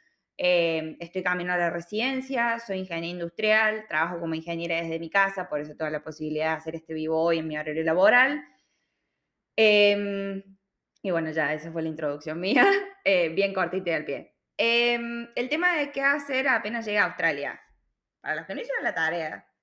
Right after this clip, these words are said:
te-, yo lo voy a contestar acá, pero hay un episodio en el podcast, ah, bueno, y tengo un podcast, o sea, este Instagram no es porque sí, yo tengo un podcast en Spotify en donde hablo de toda mi experiencia en Australia, eh, bueno,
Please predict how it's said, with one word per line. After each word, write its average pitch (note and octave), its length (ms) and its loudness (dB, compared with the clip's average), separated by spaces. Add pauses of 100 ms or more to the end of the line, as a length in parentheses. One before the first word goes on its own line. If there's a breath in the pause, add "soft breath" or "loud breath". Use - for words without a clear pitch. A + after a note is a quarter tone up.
(420)
te-, F3+ 220 -6
yo A3+ 100 2
lo F4 80 0
voy D#4 80 4
a D4 80 2
contestar E3 400 -6
acá, C#3 320 -4 (140)
pero F#3 160 2
hay D#4+ 140 0
un F#4 80 -6
episodio D4 400 -4
en C4 140 -6
el B3+ 260 -6
podcast, B3+ 560 -2
ah, G3+ 100 6
bueno, F#3+ 180 0
y E3 60 -8
tengo D4 160 -4
un A#3+ 80 -6
podcast, - 460 -8
o - 40 -20
sea, D#3+ 120 -6
este E3+ 180 -4
Instagram F3 440 -2
no D#3+ 80 -6
es D#3+ 60 -10
porque E3+ 260 -10
sí, G3 260 -4
yo F3 140 -4
tengo E3 180 -8
un E3 100 -10
podcast F3 460 -6
en E3 80 -8
Spotify F3+ 540 0
en F3+ 100 -2
donde D#3+ 180 -2
hablo D#3+ 200 6
de D#3+ 60 0
toda F3 140 0
mi E3+ 100 -2
experiencia D#3+ 440 -8
en E3 80 0
Australia, F3 960 8
eh, D3+ 280 -6
bueno, C3+ 240 -6